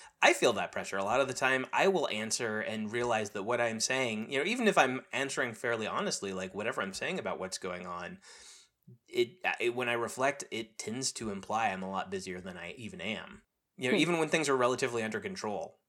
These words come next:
Speaker 1: I, I've, I've realized I have this pattern myself of being like, "Yeah, oh, I've got this and this and this going on."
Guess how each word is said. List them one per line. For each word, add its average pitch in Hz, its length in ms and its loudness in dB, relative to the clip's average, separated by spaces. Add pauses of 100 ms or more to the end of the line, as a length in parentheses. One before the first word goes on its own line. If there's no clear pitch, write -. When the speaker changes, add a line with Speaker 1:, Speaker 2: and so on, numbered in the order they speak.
(120)
Speaker 1:
I, 113 280 -2
I've, 104 420 -4
I've 101 220 -4
realized 107 420 0
I 104 80 0
have 104 220 -2
this 107 140 -4
pattern 113 360 -2
myself 143 420 2
of 101 140 -10
being 107 220 0
like, 98 240 -2
"Yeah, 180 180 4
oh, 165 180 4
I've 92 160 -2
got 98 240 -4
this 143 180 0
and 127 80 -4
this 135 140 -4
and 135 80 -4
this 165 140 -2
going 87 240 -12
on." 87 240 -12